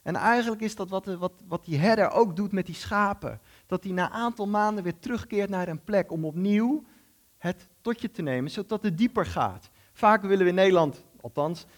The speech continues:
nieuwe dingen, herhaling, dieper. Dieper in je zijn, eh, God daarin kennen. En dan zegt de Bijbel ook het volgende. Van, volgende.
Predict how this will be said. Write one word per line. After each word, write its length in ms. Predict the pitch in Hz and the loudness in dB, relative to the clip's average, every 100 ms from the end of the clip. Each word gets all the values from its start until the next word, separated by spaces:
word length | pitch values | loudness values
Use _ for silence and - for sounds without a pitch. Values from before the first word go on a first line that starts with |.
| _ | _
nieuwe 360 | 180 233 233 143 | 4 6 6 4
dingen, 500 | 196 233 233 240 247 _ _ _ _ | 4 4 -2 -4 -8 _ _ _ _
herhaling, 1040 | 156 214 208 214 226 214 180 135 123 120 | -2 2 2 2 0 0 0 0 -4 -4
dieper. 540 | 208 226 151 107 104 - _ - | -4 -2 -4 -4 -6 -14 _ -20
Dieper 480 | 127 214 214 202 190 | -6 -4 -2 -2 -2
in 200 | 180 170 | -2 2
je 320 | 156 131 123 - | 4 2 0 -10
zijn, 640 | 131 110 185 175 175 180 175 _ _ _ _ - | -10 2 4 4 2 -2 -8 _ _ _ _ -12
eh, 160 | 127 | -10
God 200 | - 175 | -6 -4
daarin 320 | 165 147 143 143 | 0 0 0 0
kennen. 440 | 190 170 110 - _ _ _ _ _ _ _ - | 0 0 -4 -10 _ _ _ _ _ _ _ -6
En 140 | 175 | -2
dan 100 | 175 | -2
zegt 240 | 170 190 - | -2 -4 -2
de 80 | |
Bijbel 380 | 165 175 180 175 | 4 4 4 2
ook 220 | 185 180 - _ _ | 2 0 -8 _ _
het 120 | - | -16
volgende. 640 | - 240 240 208 139 - - _ _ _ _ _ _ _ _ - _ _ _ _ _ _ | -2 2 4 2 0 0 -6 _ _ _ _ _ _ _ _ -20 _ _ _ _ _ _
Van, 460 | - 160 160 165 165 _ _ _ _ _ _ _ _ _ _ _ _ | -2 0 0 -2 -12 _ _ _ _ _ _ _ _ _ _ _ _
volgende. 520 | 120 151 151 151 139 | -14 -10 -10 -8 -10